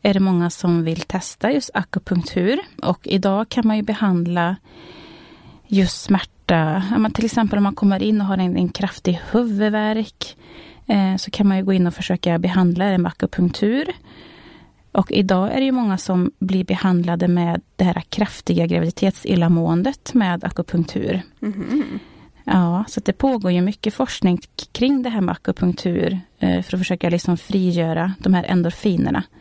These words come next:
Speaker 1: som går in och bryter smärtan.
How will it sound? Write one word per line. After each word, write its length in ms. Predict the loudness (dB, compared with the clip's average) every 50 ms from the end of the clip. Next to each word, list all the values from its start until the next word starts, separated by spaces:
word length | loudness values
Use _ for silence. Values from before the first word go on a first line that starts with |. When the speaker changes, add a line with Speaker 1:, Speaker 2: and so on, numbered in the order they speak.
| -20 -20 -20 -20 -20 -20 -20 -20 -20 -20 -20 -20 -16 -8
Speaker 1:
som 220 | 2 4 4 4
går 120 | 4 4
in 120 | 2 2 2
och 80 | 0
bryter 440 | 0 0 0 -2 -2 -4 -2 -4 -4
smärtan. 520 | 0 0 -2 -2 -2 -2 0 0 0 0